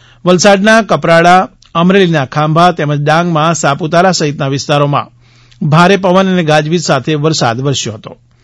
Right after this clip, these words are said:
હવામાન વિભાગ દ્વારા જાહેર કરાયેલા આજના તાપમાનના સત્તાવાર આંકડા અનુસાર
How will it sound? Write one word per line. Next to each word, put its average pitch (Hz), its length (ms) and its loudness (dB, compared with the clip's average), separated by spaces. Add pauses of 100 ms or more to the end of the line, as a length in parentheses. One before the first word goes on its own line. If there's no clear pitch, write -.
(560)
હવામાન 202 320 4
વિભાગ 226 240 4
દ્વારા 214 240 4
જાહેર 185 260 2
કરાયેલા 185 380 2
આજના 156 280 -2
તાપમાનના 165 880 -2
સત્તાવાર 156 520 -2
આંકડા 147 260 -2
અનુસાર 135 380 -2